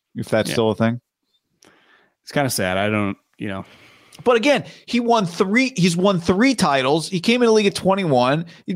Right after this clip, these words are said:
Speaker 1: he's had one of the greatest moments in the history of the sport coming out of the bullpen in Game Seven of the World Series.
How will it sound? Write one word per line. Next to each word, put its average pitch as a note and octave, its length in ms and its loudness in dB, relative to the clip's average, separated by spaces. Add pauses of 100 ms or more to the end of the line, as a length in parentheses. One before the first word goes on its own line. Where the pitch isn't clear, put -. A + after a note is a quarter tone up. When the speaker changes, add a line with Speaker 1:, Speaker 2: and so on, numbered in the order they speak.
Speaker 1:
he's F3+ 200 2
had F#3 360 2
one F#3 200 2
of - 20 2
the F#3 60 4
greatest G3+ 400 2
moments F#3+ 260 2
in F3 60 0
the D3 100 2
history G3 320 2
of E3+ 40 6
the E3 60 2
sport D#3 300 0
coming D#3 200 0
out F3+ 140 4
of F3 60 0
the C#3+ 80 0
bullpen E3 220 0
in D3 80 -2
Game D#3 180 0
Seven E3 200 0
of E3 40 -2
the D3 60 4
World D#3 240 4
Series. C3 360 2